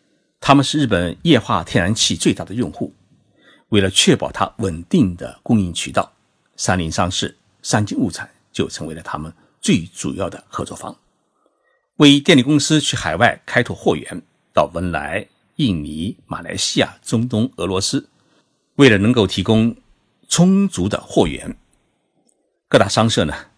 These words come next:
自己投资，从事勘探。而这一类投资的风险很大，数额也很高，即使是百分之二十的股权，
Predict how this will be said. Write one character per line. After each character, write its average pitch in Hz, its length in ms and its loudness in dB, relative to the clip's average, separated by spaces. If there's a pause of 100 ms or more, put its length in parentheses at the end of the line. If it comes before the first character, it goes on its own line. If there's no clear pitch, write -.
(120)
自 - 180 2
己 85 120 -2
投 85 200 -8
资， - 280 -2 (260)
从 82 180 -6
事 87 80 -10
勘 85 220 -6
探。 - 260 -6 (720)
而 107 200 8
这 214 160 0
一 202 60 4
类 135 120 6
投 101 220 2
资 160 100 -4
的 120 80 4
风 190 240 2
险 98 200 0
很 73 180 -8
大， 82 320 -6
数 - 280 0
额 82 40 -4
也 82 160 -2
很 - 240 -14
高， - 260 0 (560)
即 - 240 6
使 117 220 2
是 110 160 2
百 82 220 2
分 117 200 2
之 110 220 -4
二 139 160 6
十 101 160 -2
的 98 80 -2
股 69 220 -8
权， 87 340 -4